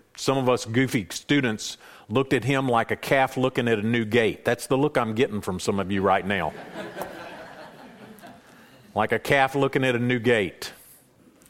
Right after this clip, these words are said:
I didn't write it. <laughs> But revival will come to the church when we recognize that our King is exalted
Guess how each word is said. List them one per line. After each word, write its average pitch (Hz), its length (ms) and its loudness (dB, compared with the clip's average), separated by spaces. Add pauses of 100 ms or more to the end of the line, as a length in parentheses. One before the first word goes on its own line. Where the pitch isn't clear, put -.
(1200)
I 120 120 2
didn't 170 180 4
write 175 280 4
it. - 320 -2
<laughs> - 40 -2 (2250)
But - 360 0 (460)
revival 151 540 4
will 131 140 2
come 165 340 0
to 135 120 2
the 101 100 -4
church - 640 -2 (2500)
when 123 140 0
we 139 100 4
recognize 135 580 2
that 113 120 4
our 113 120 4
King 143 340 0
is 107 140 -2
exalted 117 720 0